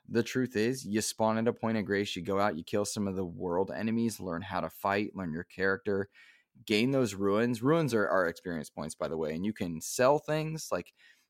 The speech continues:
acquire, like, as you're running, just acquire materials, right? Like, you can just tap Y as you're running past certain plants and acquire them.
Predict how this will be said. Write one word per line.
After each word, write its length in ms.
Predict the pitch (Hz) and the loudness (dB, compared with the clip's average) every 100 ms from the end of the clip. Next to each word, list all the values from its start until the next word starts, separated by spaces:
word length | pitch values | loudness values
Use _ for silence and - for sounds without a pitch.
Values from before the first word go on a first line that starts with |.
| _ | _
acquire, 760 | 117 - 127 131 139 143 143 - - | -10 -4 4 6 8 6 4 0 -2
like, 160 | 113 | 2
as 120 | 117 | 4
you're 140 | 120 123 | 6 4
running, 440 | 95 95 117 143 - _ _ - | 4 2 0 -2 -8 _ _ -2
just 200 | 120 127 | -2 0
acquire 400 | 113 - 117 117 | 0 8 10 10
materials, 580 | 110 98 76 50 - - | 4 0 -2 -4 -10 -4
right? 180 | 92 80 | -2 0
Like, 160 | 90 | -4
you 80 | 95 | -6
can 80 | 98 | -8
just 140 | 92 | -6
tap 260 | - 107 101 | 0 2 2
Y 260 | 98 98 95 | 0 2 2
as 120 | 92 | 0
you're 80 | 95 | -4
running 200 | 92 90 | -6 -6
past 240 | 101 92 | -6 -6
certain 260 | - 90 85 | -4 -4 -6
plants 360 | - 92 92 - | -8 -8 -6 -8
and 140 | 80 | -12
acquire 400 | - - 90 92 | -8 -2 0 0
them. 180 | 104 | 0